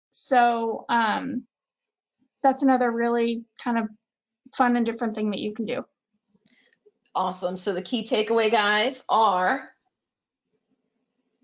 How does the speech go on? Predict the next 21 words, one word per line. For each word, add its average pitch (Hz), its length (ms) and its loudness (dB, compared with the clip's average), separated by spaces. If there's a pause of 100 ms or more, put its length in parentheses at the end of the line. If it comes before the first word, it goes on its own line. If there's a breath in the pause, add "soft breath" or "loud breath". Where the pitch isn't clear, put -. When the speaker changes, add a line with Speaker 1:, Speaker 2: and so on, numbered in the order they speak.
(160)
Speaker 2:
if 240 140 2
it's 240 140 -2
not 294 240 0
a - 20 -2
habit 254 400 -2
for 247 100 0
you 240 120 2
already, 202 600 -4 (1000)
allow 285 320 2
time 254 380 2
for 233 120 -2
play 208 300 0
in 190 80 0
your 175 120 0
life. - 420 -6
However 208 360 0
you 269 160 -2
wanna 262 220 2
make 240 280 0
that 214 180 0
happen, 196 540 -2